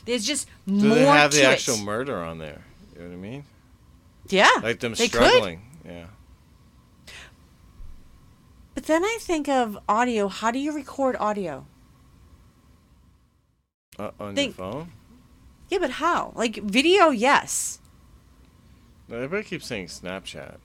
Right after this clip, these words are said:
Speaker 2: Was it a Snapchat?
Speaker 1: Ah, I don't know. I don't know how to use Snapchat.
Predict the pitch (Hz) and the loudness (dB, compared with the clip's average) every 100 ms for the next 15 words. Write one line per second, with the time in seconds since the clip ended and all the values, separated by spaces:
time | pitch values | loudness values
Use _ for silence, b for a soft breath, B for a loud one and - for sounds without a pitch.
0 | _ - _ 87 107 98 - 110 127 - | _ -20 _ -16 -12 -10 -10 -10 -12 -10
1 | 156 160 - - 156 156 147 151 151 156 | -10 -8 -10 -12 -14 -18 -18 -18 -18 -14
2 | 156 170 175 165 165 160 165 - 156 143 | -10 -8 -8 -8 -8 -10 -10 -12 -12 -12
3 | 151 139 | -12 -12